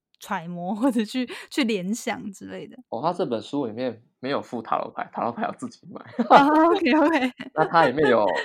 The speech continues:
Speaker 2: 七十八张牌的意义跟含义，然后加上
Speaker 1: 嗯。
Speaker 2: 作者他在运用这个塔罗觉察自我的时候，他会分享他自己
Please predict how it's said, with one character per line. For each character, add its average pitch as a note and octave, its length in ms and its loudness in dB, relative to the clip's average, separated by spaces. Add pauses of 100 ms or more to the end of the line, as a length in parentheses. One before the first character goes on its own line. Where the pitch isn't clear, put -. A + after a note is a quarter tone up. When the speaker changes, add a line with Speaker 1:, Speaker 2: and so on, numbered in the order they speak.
(680)
Speaker 2:
七 - 180 -4
十 - 100 -8
八 C3 200 6
张 B2 340 -4 (280)
牌 - 220 -4
的 F2 420 -8 (340)
意 D3 100 -6
义 A#2 220 -6
跟 - 140 -6
含 G2 340 -10
义， G#2 220 -18
然 A2 140 -4
后 C3 220 -6
加 B2 160 -4
上 A#2+ 300 -4
Speaker 1:
嗯。 F#3+ 280 -10 (180)
Speaker 2:
作 B2 200 0
者 - 360 -12
他 A2+ 260 -8
在 A2 300 -8 (240)
运 C3 140 -10
用 A#2 160 -6
这 A2+ 120 -8
个 G#2 180 -6
塔 - 260 -10
罗 - 320 -14
觉 - 200 -10
察 G#2 200 -8
自 G#2+ 220 -14
我 G2 160 -14
的 F#2+ 120 -20
时 - 260 -20
候， A2 180 -6 (320)
他 B2 120 0
会 C3+ 100 2
分 B2+ 260 -4
享 - 240 -8
他 A#2 180 -4
自 A#2 160 -12
己 - 320 -20